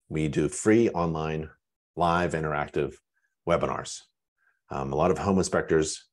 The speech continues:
teaching other home inspectors. We also have the best vendors in the industry, um, showing off their stuff, services, and products. We also have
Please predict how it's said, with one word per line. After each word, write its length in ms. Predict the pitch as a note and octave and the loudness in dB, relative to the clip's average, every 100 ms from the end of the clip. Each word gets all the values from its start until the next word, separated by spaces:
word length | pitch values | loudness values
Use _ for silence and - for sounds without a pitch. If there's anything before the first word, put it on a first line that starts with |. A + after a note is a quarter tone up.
| - | -8
teaching 400 | F#2 - E2 - | -6 -4 -6 -4
other 200 | D2 D2 | -2 -2
home 180 | E2+ C#2 | -4 -6
inspectors. 640 | - - - - - - _ - | -8 -10 -10 -14 -16 -18 _ -2
We 80 | |
also 260 | E2+ F#2 F2 | 0 2 0
have 300 | E2 D#2+ D2 | 2 0 -2
the 60 | D2 | 0
best 260 | F2+ - | 0 0
vendors 480 | D2+ E2+ D#2 D2+ C#2+ | -2 -2 0 -2 -2
in 140 | D#2 | -6
the 120 | C#2+ C#2+ | -6 -4
industry, 560 | D#2 C#2 - - - _ _ - - _ _ | -4 -4 -8 -12 -14 _ _ -20 -20 _ _
um, 320 | B1 B1 C2+ - - | -8 -6 -8 -16 -14
showing 320 | - F2 D2 | -4 -2 0
off 320 | D2 C#2 - - _ _ _ _ _ _ | 0 -2 -4 -14 _ _ _ _ _ _
their 160 | - - | 0 0
stuff, 500 | - - - - - _ | 0 -2 -4 -8 -14 _
services, 500 | - C2+ B1+ - C#2+ | -6 -6 -4 -6 -6
and 100 | C#2+ | -6
products. 560 | C#2+ - - - - - _ _ _ _ _ _ _ _ _ | -6 -6 -10 -10 -16 -18 _ _ _ _ _ _ _ _ _
We 80 | D#2 | -2
also 280 | G#2 A#2+ F#2 | 2 2 2
have 440 | G2 F#2 F2 - | 4 4 2 -2